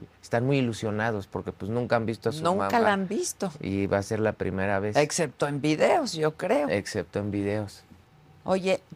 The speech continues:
Speaker 2: cuando me dices había cosas que ya no le con-, vio cosas, sintió cosas que no le empezaron a
Speaker 1: Pues
Speaker 2: gustar.
Speaker 1: como ella empezó desde muy niña,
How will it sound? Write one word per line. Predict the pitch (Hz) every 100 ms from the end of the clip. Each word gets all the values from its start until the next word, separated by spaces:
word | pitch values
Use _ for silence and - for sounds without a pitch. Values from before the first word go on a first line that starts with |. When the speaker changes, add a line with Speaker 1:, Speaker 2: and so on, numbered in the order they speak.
| -
Speaker 2:
cuando | 202 196
me | 196
dices | 208 220 220 -
había | 180 175 185
cosas | 190 190 196 170
que | 170
ya | 170
no | 175
le | 170 160
con-, | 139 127 117
vio | 147 175
cosas, | 175 - 175 170 180 180
sintió | - 160 151 165 170 165
cosas | 170 175 170 175 170
que | - 160
no | 156 165
le | 165 160
empezaron | 156 151 - 151 160 156 160 156
a |
Speaker 1:
Pues | 151 175
Speaker 2:
gustar. | -
Speaker 1:
como | 196 208
ella | 214 226
empezó | 214 175 - 180
desde | 180 160 135
muy | 123 131 131
niña, | 117 98 87 -